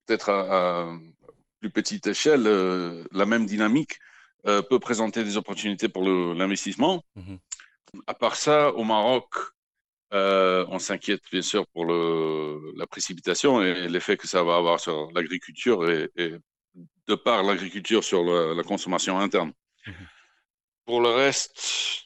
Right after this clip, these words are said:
Speaker 1: du, de l'Afrique du Nord, donc, euh, au, en Égypte, euh, une crise fiscale assez sérieuse. Euh, donc le gouvernement est en train de négocier avec le F M I une hausse de, de son programme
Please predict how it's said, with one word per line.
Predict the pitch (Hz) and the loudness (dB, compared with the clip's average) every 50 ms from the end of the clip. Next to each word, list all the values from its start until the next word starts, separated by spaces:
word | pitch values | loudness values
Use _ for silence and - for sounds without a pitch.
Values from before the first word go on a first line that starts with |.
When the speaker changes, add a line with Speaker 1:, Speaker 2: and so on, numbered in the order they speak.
| _ _ - | _ _ -2
Speaker 1:
du, | 113 120 123 123 120 | 0 2 2 2 0
de | 107 101 117 | 0 0 0
l'Afrique | 120 113 - 117 104 | 0 0 -2 -6 -6
du | 95 120 120 | -4 0 2
Nord, | 120 123 127 123 117 110 104 | 2 2 4 4 2 2 2
donc, | 101 107 101 - - | 0 -2 -6 -4 -2
euh, | 104 | -2
au, | 98 98 95 92 90 101 104 101 98 - - | 0 0 0 0 -2 -2 -4 -4 -4 -6 -8
en | - - 98 | -6 -4 -2
Égypte, | 101 98 90 113 113 - - - | -2 0 0 -2 -2 -2 -4 -2
euh, | 101 95 95 92 90 87 87 85 85 | -2 -2 0 -2 -2 -4 -4 -4 -6
une | 82 82 80 76 - _ _ _ - - - _ _ _ _ | -8 -10 -12 -12 -16 _ _ _ -20 -20 -20 _ _ _ _
crise | - - 139 127 107 - | -4 -2 0 0 0 -2
fiscale | - - 110 - - - - 139 127 117 113 107 98 95 87 85 - _ _ | -6 -6 -6 -6 -4 0 2 2 4 4 2 2 0 -4 -8 -10 -16 _ _
assez | - 113 - - 120 113 | -8 -8 -4 -4 -4 -4
sérieuse. | - - - 101 101 104 113 139 160 165 156 135 104 90 - - - _ _ _ _ _ _ _ _ _ - | -2 -2 -2 0 2 2 2 2 2 2 0 0 -2 -4 -6 -10 -12 _ _ _ _ _ _ _ _ _ 0
Euh, | 98 95 95 95 92 90 90 90 87 87 90 87 90 90 87 87 85 87 87 80 82 80 | 2 4 6 6 6 6 4 4 4 4 2 2 0 -2 -4 -4 -8 -12 -16 -18 -16 _
donc | - 98 92 85 - | -6 -4 -4 -4 -4
le | 95 87 92 90 87 85 | -2 -2 0 0 0 -2
gouvernement | 80 - 101 107 101 98 101 101 101 98 | -4 0 2 2 4 4 2 2 0 0
est | 95 | -2
en | 92 | -4
train | - - 101 95 | -2 -2 -2 0
de | 92 92 90 90 87 80 - _ _ _ - _ _ _ | 2 2 2 2 0 -2 -4 _ _ _ -20 _ _ _
négocier | 98 107 110 104 113 104 - - 113 107 | -2 0 2 2 2 0 2 2 2 2
avec | 101 98 92 82 | 2 0 -2 -2
le | 95 98 95 92 92 90 95 101 | 0 0 0 0 0 0 -2 -2
F | 95 - | 0 0
M | 104 101 98 101 | -2 -2 -2 -2
I | 104 104 101 | -2 -2 -2
une | 95 95 95 98 95 92 90 87 - _ - | -2 -4 -4 -4 -4 -4 -6 -8 -10 _ 0
hausse | 120 117 107 92 82 - - - - - - | 2 2 2 2 0 -2 -4 -6 -10 -12 -8
de, | 90 95 92 92 90 90 90 87 85 82 80 78 82 82 82 82 80 76 - - | -6 -6 -4 -4 -4 -4 -4 -4 -4 -6 -6 -8 -10 -12 -14 -16 -20 -20 -20 -16
de | 90 92 92 | -10 -8 -6
son | 85 - - 95 92 90 87 85 82 80 | -6 -4 -4 -4 -4 -4 -4 -6 -6 -8
programme | - - - 95 87 92 98 101 110 110 104 92 90 85 78 82 | -8 -6 -6 -4 -2 0 2 2 2 2 0 -2 -6 -8 -10 -14